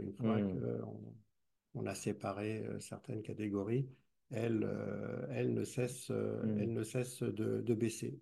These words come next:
Speaker 1: Elles ne cessent de baisser, mais elles représentent, et j'insiste, à l'échelle, euh, de ce, euh, bassin de population de six millions de personnes, elles représentent deux millions de tonnes par an.
Speaker 2: Quand même, oui,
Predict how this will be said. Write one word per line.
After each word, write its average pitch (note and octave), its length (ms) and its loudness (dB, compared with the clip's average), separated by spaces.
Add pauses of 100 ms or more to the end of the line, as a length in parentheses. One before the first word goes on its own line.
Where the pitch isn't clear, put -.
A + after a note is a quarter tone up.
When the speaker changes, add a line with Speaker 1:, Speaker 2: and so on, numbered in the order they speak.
Speaker 1:
Elles G2+ 160 -4
ne G2 120 0
cessent G2+ 260 -4
de G2 100 -4
baisser, - 480 -2 (540)
mais A2 320 2 (160)
elles G2 160 0
représentent, G#2 760 0 (120)
et F#2+ 120 0
j'insiste, - 680 -4 (400)
à G2+ 120 0
l'échelle, G#2 560 2
euh, G2+ 320 -4
de G#2 120 -10
ce, - 180 -10
euh, - 920 -10
bassin F#2+ 280 -2
de G#2 60 0
population G2 600 0
de G2+ 100 -2
six - 260 2
millions A2 340 2
de G2 60 -2
personnes, E3 760 2
elles G#2 140 -4
représentent G#2+ 680 0
deux A2 180 6
millions F2 340 0
de F2 60 -6
tonnes C#3+ 340 0 (400)
par C3+ 160 -4
an. - 60 -18 (240)
Speaker 2:
Quand G2+ 120 2
même, F2+ 200 0 (260)
oui, - 80 -6